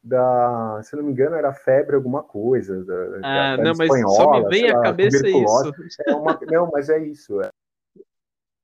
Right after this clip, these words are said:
Speaker 2: Isso,
Speaker 1: O
Speaker 2: não,
Speaker 1: nome do
Speaker 2: imagino.
Speaker 1: bairro, ele foi, era um
Speaker 2: Imagino.
Speaker 1: bairro que estava livre dessas,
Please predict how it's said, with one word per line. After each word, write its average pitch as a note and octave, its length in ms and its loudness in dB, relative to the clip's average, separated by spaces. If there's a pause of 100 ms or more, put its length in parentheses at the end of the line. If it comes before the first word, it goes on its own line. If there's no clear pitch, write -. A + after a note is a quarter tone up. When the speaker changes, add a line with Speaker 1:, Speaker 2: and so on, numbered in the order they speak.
(800)
Speaker 2:
Isso, D#3+ 340 0
Speaker 1:
O A#2 40 0
Speaker 2:
não, B2+ 120 2
Speaker 1:
nome D#3+ 120 2
do - 20 -4
Speaker 2:
imagino. D3 200 2
Speaker 1:
bairro, C#3 400 2
ele C#3+ 180 -2
foi, D3+ 200 0 (160)
era C3 120 2
um D3 40 -2
Speaker 2:
Imagino. C3+ 100 -6
Speaker 1:
bairro C3 280 2
que - 60 -20
estava D3+ 340 0
livre F#3+ 560 -4
dessas, C#3+ 320 -4